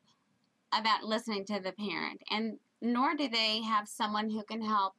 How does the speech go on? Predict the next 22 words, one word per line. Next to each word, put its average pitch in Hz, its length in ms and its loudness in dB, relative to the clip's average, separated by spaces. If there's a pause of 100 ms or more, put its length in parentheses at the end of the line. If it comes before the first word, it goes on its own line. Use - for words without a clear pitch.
with 208 240 -4
the 285 80 0
sensory 180 500 -6
integration 170 560 -8
process. - 600 -10 (440)
What 302 280 0
can 381 200 -2
we 262 140 2
do 233 200 0
as 226 160 -4
a 196 80 -4
society 214 960 -2
then 175 320 -2 (140)
if 185 220 -2
someone 185 400 -2
has 190 180 -10
gone 175 300 0
to 269 120 -4
the 240 240 -4 (160)
pastor 185 720 0 (280)
and 196 140 -6
the 185 60 -6